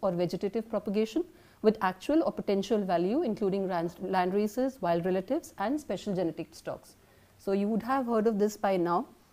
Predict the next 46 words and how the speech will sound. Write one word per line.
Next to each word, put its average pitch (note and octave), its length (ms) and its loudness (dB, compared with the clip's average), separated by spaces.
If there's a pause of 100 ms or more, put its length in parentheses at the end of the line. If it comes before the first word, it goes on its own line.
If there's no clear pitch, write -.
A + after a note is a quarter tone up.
(500)
So G#3+ 120 0
these G#3+ 200 4
include A3 360 0
cultivated F3+ 480 0
varieties, G3 580 0
obsolete G#3 480 -4
cultivars, A3+ 600 -2 (340)
primitive G#3+ 400 4
cultivars, A#3+ 540 2
wild F#3+ 280 4
and A3+ 140 2
weedy G3+ 240 0
species, C4 580 0 (400)
and D4+ 180 0
special G#3 380 -4
genetic D#3 340 -2
stocks. - 440 -12 (640)
Why A#3 160 4
is C#4 180 4
it D4+ 240 0 (240)
important G#3+ 500 2
to A#3 180 2
us? A3+ 360 4 (300)
Because A3 640 2 (420)
out A#3 260 6
of, D4+ 180 2 (120)
uh, F#3+ 140 2
three D4 260 6
out D#4+ 220 4
of C4 100 2
the C4+ 80 2
thirty-four C4 480 2
hotspots A3 440 0
of G#3 100 -2
biodiversity F3+ 840 0
are E3+ 100 -4
there E3+ 220 -2
in F#3 140 -2
India, F3 260 0
which C#4 140 -2
are G3+ 80 -2
the F3+ 80 0
Himalayas, F3+ 640 0
the - 120 -2
Indo-Burma F3+ 520 2
region, F#3+ 340 0